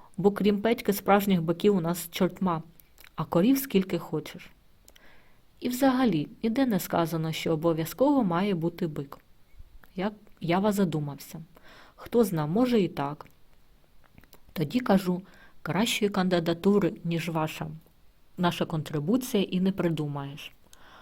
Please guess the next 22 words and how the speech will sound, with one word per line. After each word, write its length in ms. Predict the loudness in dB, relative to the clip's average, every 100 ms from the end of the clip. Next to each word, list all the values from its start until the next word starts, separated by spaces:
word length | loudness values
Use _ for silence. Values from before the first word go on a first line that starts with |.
| -8
«А 80 | -4
чому 260 | 2 2
контрибуція? 760 | 4 0 2 2 2 0 -6 -12
Чому 340 | -4 0 2
не 280 | 4 2 -2 -12 -20 -18 2
ваша 340 | 4 4 0
манька? 520 | -2 -2 -2 -2 -4 -6 -14 -20 _ -12 0
Бо 100 | 0
в 60 |
нашої 380 | 2 0 0 -2
маньки 420 | 0 -2 -2 -6
теля 460 | -2 0 0 -2 -6 -14 -18 0
і 80 | 2
один 280 | 4 4 4
рік 240 | 2 0
зламаний. 640 | -2 0 -2 -6 -8 -12 -16 -20 -16 -4
Ти 100 | 2
хочеш, 300 | 4 6 4
щоб 320 | 4 2 -2
з 160 | -6 0
нас 260 | 2 2 0
сміялися?» 680 | 0 2 2 0 -4 -12